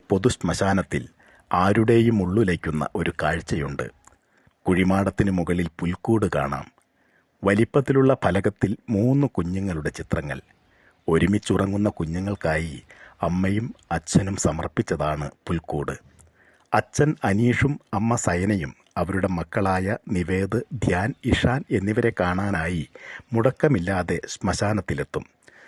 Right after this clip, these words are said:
മുണ്ടക്കൈ ഉരുൾപൊട്ടൽ ദുരന്തത്തിൽ ഇവർക്ക് നഷ്ടമായത് മൂന്ന്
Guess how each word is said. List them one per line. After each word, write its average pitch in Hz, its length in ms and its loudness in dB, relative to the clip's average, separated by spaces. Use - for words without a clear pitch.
മുണ്ടക്കൈ 147 640 4
ഉരുൾപൊട്ടൽ 139 600 4
ദുരന്തത്തിൽ 123 600 4
ഇവർക്ക് 110 380 -2
നഷ്ടമായത് 107 800 2
മൂന്ന് 135 400 2